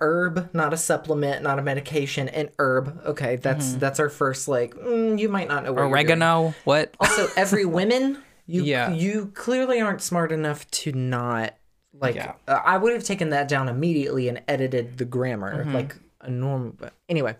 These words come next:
Speaker 1: that's just, uh, me picking at them.
Speaker 2: And it looks very official. They're all wearing their scrubs that say
Speaker 1: Right.
Speaker 2: Wellness Way, Doctor whatever on it,
Speaker 1: But
Speaker 2: you know?
Speaker 1: here's, here's the thing. It looks like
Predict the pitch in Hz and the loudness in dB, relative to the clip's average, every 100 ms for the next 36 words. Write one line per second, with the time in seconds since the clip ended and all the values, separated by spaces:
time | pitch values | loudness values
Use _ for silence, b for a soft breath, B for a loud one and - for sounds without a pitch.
0 | - 160 151 147 - - 127 127 - 143 | -4 -4 -4 -6 -6 -4 -2 -2 -2 -4
1 | 135 135 131 156 147 131 117 117 240 247 | -4 -4 -4 -6 -6 -4 0 2 2 4
2 | 233 277 - 202 220 214 180 202 196 160 | 4 2 2 2 4 4 2 2 2 2
3 | 165 165 180 208 214 202 180 - - 185 | 4 4 4 4 4 2 0 -2 0 4
4 | 180 175 165 170 156 180 175 156 180 185 | 4 4 2 4 6 4 4 4 4 6
5 | 190 185 185 180 156 135 160 170 - - | 4 2 2 2 0 2 4 4 4 2
6 | 175 156 151 156 156 156 156 151 151 147 | 2 4 4 4 4 2 4 2 0 2
7 | 226 151 147 143 135 - - - 190 240 | 2 2 2 0 0 -2 -4 -4 -2 -2
8 | 254 - 214 - 226 220 208 196 196 196 | -2 -4 -4 -2 -2 0 0 0 0 0
9 | 175 190 202 - 190 170 156 139 - | 2 2 0 -4 -2 -2 0 -2 -2